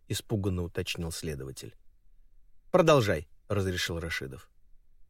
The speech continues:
«Где вы расстались с Гуламом?» спросил следователь. Недалеко от ресторана «Ханлар». «Больше вы с ним не виделись?»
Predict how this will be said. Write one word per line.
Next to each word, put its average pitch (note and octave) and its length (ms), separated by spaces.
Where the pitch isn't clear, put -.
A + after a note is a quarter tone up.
«Где D3+ 300
вы A#3+ 160
расстались F3 680
с D#3 120
Гуламом?» D#2 560
спросил F2 440
следователь. C#2+ 580
Недалеко B2 500
от D#3+ 120
ресторана G#2+ 460
«Ханлар». D#2 480
«Больше C#3 540
вы G2 120
с - 140
ним F#2+ 220
не A#2+ 100
виделись?» G#3 540